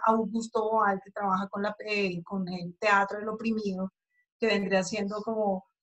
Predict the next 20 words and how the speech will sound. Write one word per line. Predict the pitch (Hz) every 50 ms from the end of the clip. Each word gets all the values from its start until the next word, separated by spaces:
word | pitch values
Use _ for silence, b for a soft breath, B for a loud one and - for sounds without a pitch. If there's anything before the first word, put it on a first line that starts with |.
| _ _ -
el | 190 202 220
equivalente | 214 - - 220 202 196 190 196 196 185 170 208
a | 202 202 202
la | 208 220 214
pedagogía | 220 226 214 196 185 196 190 175 196 190
del | 185 190
oprimido, | 202 196 - 214 214 208 220 233 226 220 214
de | 202 202 196
hecho | 180 175 - -
se | 196 220 214
creó | - 214 202 190 180
como | 170 202 196 202 202 202 202
en | 196 190
la | 190
misma | 196 196 196 185 180 196 202 208 214
época, | 208 208 - - - 226 226 226 - b b b b b b
y | - 254 262
él | 254 247 240
dice | 240 277 269 269 262 294 285 285 -
que | - 311 294 302 311 302